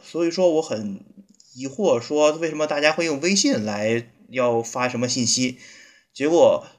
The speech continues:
我们对接部门的同事就说我不配合，想要向我的领导投诉我。呃，这时候我理解说可能我们之间产生了一些误会，因此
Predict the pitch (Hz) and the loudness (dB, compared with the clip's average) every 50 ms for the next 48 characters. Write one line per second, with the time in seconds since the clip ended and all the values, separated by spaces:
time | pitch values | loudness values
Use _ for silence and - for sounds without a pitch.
0 | _ - 170 135 120 123 113 120 120 120 123 180 170 156 175 180 180 160 127 135 | _ -10 -6 -2 -2 0 0 0 0 0 0 -2 0 0 0 -2 -2 0 -2 -2
1 | 151 143 - - 110 107 117 117 - - 170 131 113 127 - 147 127 123 - - | -2 -2 -6 -8 -10 -8 -6 -4 -2 -2 0 -2 -2 -2 -2 -4 -2 -2 0 0
2 | 160 147 123 104 - - - 131 262 269 170 - - 87 85 - - _ - - | 0 0 0 -2 -4 -6 -2 2 2 2 2 2 -4 -10 -12 -12 -14 _ -10 -8
3 | 139 110 110 123 147 151 151 143 131 123 104 - - - - 190 160 131 117 110 | -6 -6 -2 2 6 6 8 8 6 4 0 -2 0 2 4 4 4 4 2 2
4 | 107 101 - 127 120 113 110 110 123 147 147 117 107 - - 117 - - 254 180 | 0 0 0 0 0 0 -2 -4 -4 -2 -2 -2 -4 -4 -10 -12 -8 -6 -4 -4
5 | 110 - - - _ _ _ _ _ _ _ _ _ _ _ _ _ _ - - | -4 -6 -8 -12 _ _ _ _ _ _ _ _ _ _ _ _ _ _ -4 0
6 | 127 127 131 135 135 233 220 180 - 151 151 165 170 156 147 139 127 127 123 120 | 2 4 4 2 2 2 2 2 2 2 4 6 8 8 8 6 4 4 4 6
7 | 127 123 120 127 170 170 - 180 147 123 117 - - 170 170 175 180 175 - - | 6 6 4 2 0 0 4 4 6 6 6 4 4 6 8 8 8 8 6 2
8 | 139 123 113 120 120 123 135 147 156 131 117 113 117 117 - 160 - 170 170 170 | -2 0 4 4 6 6 6 4 2 0 0 0 -2 -2 -6 -6 -2 0 0 0
9 | 170 - - 123 107 98 98 - 160 165 165 160 151 - 185 180 196 233 240 165 | 0 -4 -8 -10 -10 -8 -6 -4 -4 -2 -2 0 0 2 2 2 2 2 0 0
10 | 123 - 117 104 - - - - - - - 160 160 165 156 - - 120 117 120 | 2 0 0 0 0 -2 -8 -20 -20 -16 -12 -10 -6 -6 -4 -2 0 0 2 0
11 | 123 | 0